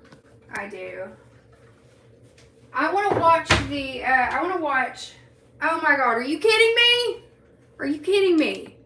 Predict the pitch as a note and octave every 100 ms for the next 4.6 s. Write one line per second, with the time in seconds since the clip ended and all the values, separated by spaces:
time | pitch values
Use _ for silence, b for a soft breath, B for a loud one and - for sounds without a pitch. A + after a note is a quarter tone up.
0 | _ b b - D#4 G4+ G#4 A#4 F#4 -
1 | C#4+ D#4+ B3 A#3+ B3 - A#3+ A3 G#3 G3+
2 | G3 A3+ G3 G3 A#3+ C4+ G3+ G3+ G3 G3
3 | A3 - - - G3+ A3+ - A#3+ G#3+ G#3
4 | - G3 F#3+ - A#3 -